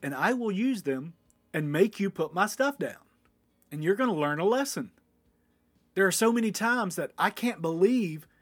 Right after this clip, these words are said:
like, in my mind, I can't believe God has not already taken out his weapons and said, "Put my stuff down."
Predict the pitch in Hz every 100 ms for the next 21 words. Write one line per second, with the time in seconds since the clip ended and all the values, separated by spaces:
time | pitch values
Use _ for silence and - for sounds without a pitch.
0 | - 156 185 180 165 190 240 240 240 180
1 | 185 - 233 180 202 233 156 190 208 151
2 | 180 160 196 214 - 185 185 214 202 -
3 | 202 202 196 196 190 165 196 214 185 156
4 | 151 165 143 - - 160 - 226 214 131
5 | 90